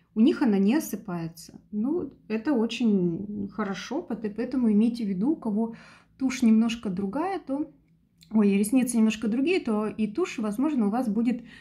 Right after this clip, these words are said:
вести себя немножко по-другому.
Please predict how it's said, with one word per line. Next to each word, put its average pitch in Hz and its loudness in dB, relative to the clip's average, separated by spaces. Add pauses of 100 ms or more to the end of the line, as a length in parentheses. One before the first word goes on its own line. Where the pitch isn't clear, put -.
(200)
вести 202 -6
себя 214 -2
немножко 208 0
по-другому. 185 -4